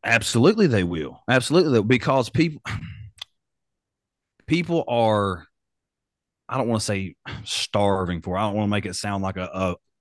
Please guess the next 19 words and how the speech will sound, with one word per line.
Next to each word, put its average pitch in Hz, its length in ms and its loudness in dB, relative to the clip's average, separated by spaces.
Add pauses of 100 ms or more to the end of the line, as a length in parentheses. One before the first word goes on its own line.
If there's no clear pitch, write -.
(160)
there's 104 180 0
a 90 60 -4
populace 101 500 2
out 95 140 -2
there 90 120 -2
that 87 160 -4
absolutely 95 640 -2
needs 98 340 2
what 95 180 -4
I'm 92 200 -2
doing. 92 380 -2 (760)
But 107 400 2
people 139 500 -2
are 107 280 -2
super 123 680 -2
interested 104 720 -4
in 90 180 -6
hearing 98 880 4 (1400)
truth. - 640 0